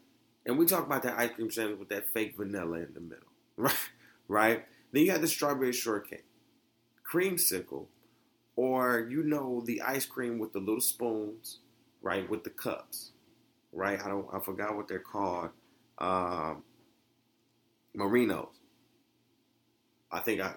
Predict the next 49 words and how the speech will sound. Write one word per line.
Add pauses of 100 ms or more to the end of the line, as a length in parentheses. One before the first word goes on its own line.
think
I
said
it
right. (320)
Um, (320)
but
you
got
the
little
spoon, (420)
and
you
taking
the
little
spoon,
you
taking
the
little
wooden
spoon,
and
you
eating
the
ice
cream, (460)
right? (680)
And (180)
I
said,
"Keep
all
of
them,
for
real." (480)
For
me,
I,
I
would
keep
all
of
them.